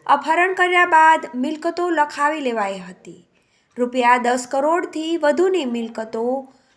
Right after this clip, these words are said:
લખાવી લીધીનો આરોપ. મહેતાબ ભૈયા, યાકુબ સોની,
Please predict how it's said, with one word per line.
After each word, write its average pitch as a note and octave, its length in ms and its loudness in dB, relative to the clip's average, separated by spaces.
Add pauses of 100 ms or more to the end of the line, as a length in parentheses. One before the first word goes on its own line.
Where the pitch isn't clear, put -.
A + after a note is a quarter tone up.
(100)
લખાવી D#4 420 4
લીધીનો D#4+ 580 -4 (140)
આરોપ. G#3+ 380 -4 (720)
મહેતાબ D#4 440 6 (120)
ભૈયા, D4+ 540 2 (100)
યાકુબ D4 380 0
સોની, G#3+ 460 -6